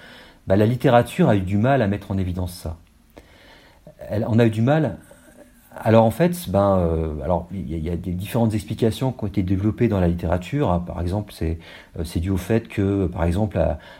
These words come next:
à l'université, on récompense pas forcément le fait d'apprendre, mais le fait d'être capable de bien réviser pour les examens, ce genre de choses.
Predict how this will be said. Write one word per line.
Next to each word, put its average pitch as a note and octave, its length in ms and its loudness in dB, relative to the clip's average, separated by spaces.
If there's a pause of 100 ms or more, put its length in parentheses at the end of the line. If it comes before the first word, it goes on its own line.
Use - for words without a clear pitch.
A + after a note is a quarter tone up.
à F2 80 -2
l'université, F#2+ 880 0
on F2 160 -4
récompense F#2 420 -4
pas G#2 140 -4
forcément G#2 420 -4
le F#2+ 60 -4
fait F#2 160 -4
d'apprendre, G#2+ 500 0
mais F2+ 60 0
le F2 60 -2
fait G#2 200 -4
d'être F2 160 -4
capable F#2+ 300 -2
de F#2 80 -2
bien F#2 160 0
réviser F2 280 0
pour G2+ 140 -6
les E2 160 0
examens, G2 480 0
ce F#2 160 -10
genre D#2+ 140 -6
de G#2 80 -8
choses. F#2 340 -10